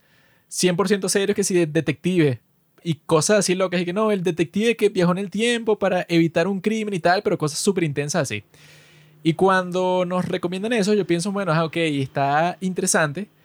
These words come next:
pero no me motiva mucho, pues, o sea, yo cuando pienso en dramas coreanos, pienso en una cosa exactamente así como Behind Your Touch. O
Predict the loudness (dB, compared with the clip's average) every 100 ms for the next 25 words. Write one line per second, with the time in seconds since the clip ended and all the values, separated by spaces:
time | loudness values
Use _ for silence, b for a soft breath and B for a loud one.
0 | b b b b b b _ 2 4 4
1 | 2 2 -4 -4 -4 -2 -2 -2 -6 -8
2 | -8 -6 -6 -4 -2 -2 -2 -2 0 0
3 | -2 -2 0 0 0 -2 -4 -2 -2 0
4 | 0 0 0 -2 -2 -2 -2 -4 -4 -4
5 | -6 -4 -4 -2 -2 -4 -4 -6 -4 -4
6 | -4 -6 -8 -4 -2 -2 -2 -2 -2 -4
7 | -4 -6 -8 -18